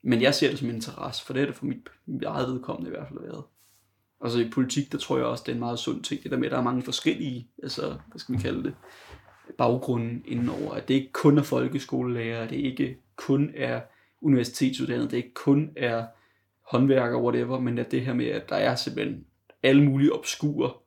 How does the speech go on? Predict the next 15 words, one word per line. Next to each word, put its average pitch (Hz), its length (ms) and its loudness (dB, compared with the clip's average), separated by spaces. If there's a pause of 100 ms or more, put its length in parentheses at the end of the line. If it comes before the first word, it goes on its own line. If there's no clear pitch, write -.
(360)
baggrunde. 123 600 2 (300)
Så 135 60 2
jeg 143 120 2
har 156 120 4
aldrig 160 220 4
haft 151 260 -2
sådan 151 220 2
en, 127 380 2
skal - 160 -6
vi 117 40 -4
kalde 120 300 0
det, - 200 -2
en, 123 200 -6
en 185 220 -4
specifik - 800 0